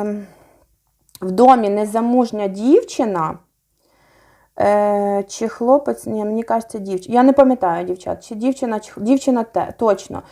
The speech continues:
Потрібно, е, знімати ворота. А в мене, я тоді була в бабуш-, бабусі, і в них там такі дерев'яні ворота,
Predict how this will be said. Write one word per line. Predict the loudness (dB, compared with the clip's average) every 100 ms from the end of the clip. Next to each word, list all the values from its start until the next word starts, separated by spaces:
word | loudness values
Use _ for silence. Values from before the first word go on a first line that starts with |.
| -20 -20 _
Потрібно, | -4 -2 2 4 6 6 6 4 0 -6
е, | -4
знімати | -2 2 4 4 4 2
ворота. | 6 6 8 8 6 2 -8 -8 _ _ _ _ _ _ _ _ _ _ _ _ _ 4
А | 6
в | 6
мене, | 4 4 4 4 4 2 2
я | 2 4
тоді | 2 0
була | 2 6 6
в | 6
бабуш-, | 6 8 6 0 -12 -14
бабусі, | -2 -2 -2 -4 -6 -6 -6 -6 _
і | -6 -2 0 2 2 0 _
в | 2
них | 4
там | 6 4
такі | 2 2
дерев'яні | 4 4 6 6 6
ворота, | 6 6 8 6 4 -4